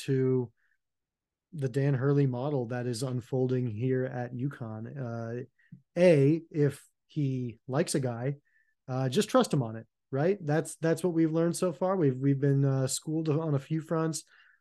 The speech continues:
Uh, Andre Jackson doubters, uh, Tristan Newton doubters, uh,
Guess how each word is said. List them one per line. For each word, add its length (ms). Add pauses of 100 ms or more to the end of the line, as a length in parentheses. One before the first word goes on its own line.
(120)
Uh, 220 (100)
Andre 320
Jackson 520
doubters, 560 (440)
uh, 280
Tristan 400
Newton 360
doubters, 640 (460)
uh, 260